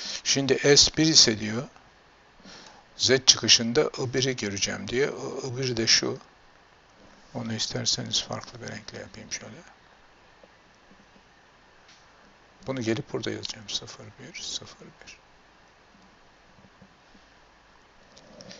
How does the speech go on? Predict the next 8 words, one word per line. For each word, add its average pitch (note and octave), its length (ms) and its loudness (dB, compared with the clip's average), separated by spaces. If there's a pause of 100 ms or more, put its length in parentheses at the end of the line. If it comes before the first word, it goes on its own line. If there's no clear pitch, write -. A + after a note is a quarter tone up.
(560)
Şimdi C#3+ 300 0
bakın C3 380 0
bu D3 220 4
kocaman C3 440 0
bir A2+ 80 -2
tablo A#2+ 320 4
oldu A#2+ 260 -2
ya. - 140 -2